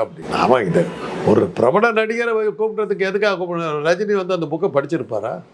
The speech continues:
படிக்காத ஒரு ஆளுக்கு என்னத்துக்கு அந்த புக்கு கொடுக்குறீங்க? அதை வந்து மு-, நூல் வெளியீட்டு விழாவுல வந்து வைரமுத்து போன்றவர்களை கூப்பிட்டுருக்கணும். திமுக சார்புல இருக்கிற வைரமுத்து,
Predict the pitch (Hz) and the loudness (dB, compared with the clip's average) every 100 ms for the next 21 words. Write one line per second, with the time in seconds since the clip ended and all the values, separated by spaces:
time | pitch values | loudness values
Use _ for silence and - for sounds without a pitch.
0 | - - 196 202 185 180 160 170 180 147 | 0 4 6 6 6 4 2 2 2 2
1 | 156 151 135 127 120 131 117 117 104 98 | 0 -2 -2 -2 -4 -4 -2 -2 -2 -4
2 | 101 - - - - - - - 175 185 | -8 -12 -16 -14 -10 -8 -4 2 4 4
3 | 196 196 165 120 117 139 226 240 220 214 | 2 0 2 2 4 4 4 2 -2 -2
4 | 202 196 196 196 190 190 214 226 202 220 | -2 -2 -2 -2 -4 -4 -4 -2 0 0
5 | 208 185 190 196 190 190 190 185 180 165 | -2 -4 -4 -4 -2 -2 0 0 0 0
6 | 170 180 190 180 180 175 175 165 160 135 | 0 0 0 0 0 2 2 2 0 -2
7 | 156 151 151 143 143 143 139 139 127 117 | -4 -2 -4 -4 -4 0 0 0 -4 -2
8 | 139 | -2